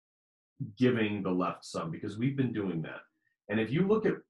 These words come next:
even Barack Obama, like, in his time, he was considered pretty far left.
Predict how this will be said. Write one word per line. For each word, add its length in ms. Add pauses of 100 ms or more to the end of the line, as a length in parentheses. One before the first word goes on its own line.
even 340
Barack 380
Obama, 480
like, 100 (240)
in 240
his 220
time, 340
he 120
was 180
considered 420 (100)
pretty 580
far 280
left. 360